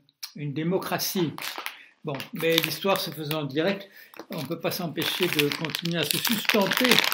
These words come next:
euh, sous prétexte que des événements, euh, rares dans l'histoire humaine sont en train de se, se dérouler. Alors, euh, où en est-on ?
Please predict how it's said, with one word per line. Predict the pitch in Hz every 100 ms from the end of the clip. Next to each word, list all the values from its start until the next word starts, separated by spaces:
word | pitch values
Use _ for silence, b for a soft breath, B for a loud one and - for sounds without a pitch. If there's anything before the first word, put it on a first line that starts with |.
| - - - - - 170
euh, | 175
sous | -
prétexte | 175 175 170 196 - 175 160
que | 170
des | 156 165 147
événements, | 156 165 160 180 180 175 160
euh, | 151 147 147 - -
rares | - 135 160 262 185 139 - 151
dans | 156
l'histoire | 156 151 - 160 147
humaine | 143 156 240 247 - B B B B B
sont | - 160 165
en |
train | 151 208
de | 208
se, | 196 185 143 -
se | - 147
dérouler. | 170 151 147 139 B B B -
Alors, | 196 185 196 185
euh, | 175 190
où | 240 240
en | 240
est-on ? | 196 180 - 226 330